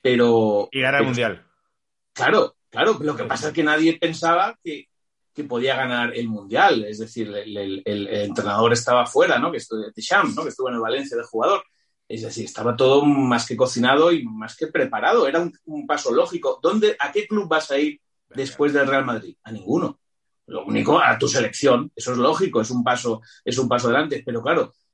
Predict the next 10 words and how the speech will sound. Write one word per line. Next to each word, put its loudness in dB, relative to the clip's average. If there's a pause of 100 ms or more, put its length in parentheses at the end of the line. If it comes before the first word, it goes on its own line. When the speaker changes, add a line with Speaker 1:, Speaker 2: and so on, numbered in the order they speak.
Speaker 1:
pasa -2
esto 0
del 2
Mundial, -2
que -14
contra -14
todo -6
pronóstico, -2
eh, -8
Francia 0